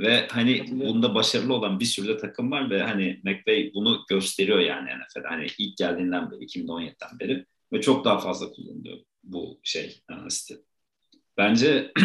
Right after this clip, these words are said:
Speaker 1: <clears throat> özellikle mesela yeni şeyler için,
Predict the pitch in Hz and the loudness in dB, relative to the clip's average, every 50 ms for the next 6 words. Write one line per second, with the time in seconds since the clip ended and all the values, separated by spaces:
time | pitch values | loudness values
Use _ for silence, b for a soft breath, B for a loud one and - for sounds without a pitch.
0 | - 151 139 123 - 113 107 98 98 104 110 113 123 131 - - 117 117 113 - | 6 6 6 4 2 2 2 2 4 4 4 4 2 0 2 2 4 4 4 4
1 | - 101 104 98 95 90 85 87 95 98 107 117 123 120 117 107 - _ _ _ | 2 2 4 4 2 2 2 2 2 4 4 6 4 4 4 2 -2 _ _ _
2 | _ _ _ _ _ - - - 92 87 90 110 123 120 98 - - 90 101 117 | _ _ _ _ _ -2 2 4 4 4 4 4 2 2 2 0 0 0 -2 -4
3 | - - | -6 -10